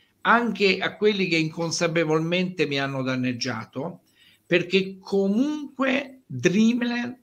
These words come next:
questo film, eh, questo, La Terra dei Sogni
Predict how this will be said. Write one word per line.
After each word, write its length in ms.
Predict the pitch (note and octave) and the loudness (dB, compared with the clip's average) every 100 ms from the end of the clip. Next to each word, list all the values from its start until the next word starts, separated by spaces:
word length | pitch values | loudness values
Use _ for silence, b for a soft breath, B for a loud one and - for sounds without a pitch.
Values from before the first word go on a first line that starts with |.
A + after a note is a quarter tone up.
| - - | -20 -6
questo 340 | D#3 - E3+ | -4 -4 -6
film, 580 | D#3+ F#3 F3 C3 B2 B2 D3+ - - b b b _ | -2 2 4 4 0 -2 -4 -6 -10 b b b _
eh, 280 | - B2+ B2+ | -2 -2 -2
questo, 540 | D3+ C3+ - - D3 | -4 -4 -6 -4 0
La 200 | D3+ C#3+ | 2 2
Terra 340 | - G3 F3 D3 | 4 2 4 4
dei 240 | C#3 D3 | 4 4
Sogni 840 | - E3+ D#3+ D#3+ D#3+ F#3 G3+ F#3+ | 2 2 0 0 0 0 -2 -4